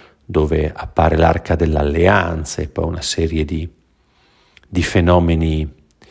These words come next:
meteorologici intensissimi, folgori, tuoni, terremoti, tempesta di grandine,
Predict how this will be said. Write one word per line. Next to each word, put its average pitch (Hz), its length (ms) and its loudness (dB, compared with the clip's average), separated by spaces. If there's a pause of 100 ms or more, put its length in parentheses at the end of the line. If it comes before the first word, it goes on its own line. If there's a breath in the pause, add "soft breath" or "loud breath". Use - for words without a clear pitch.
(240 soft breath)
meteorologici 90 960 4
intensissimi, 80 960 -2
folgori, 87 840 2
tuoni, 90 720 2
terremoti, 85 960 0
tempesta 90 680 -4
di 85 100 -2
grandine, 92 840 0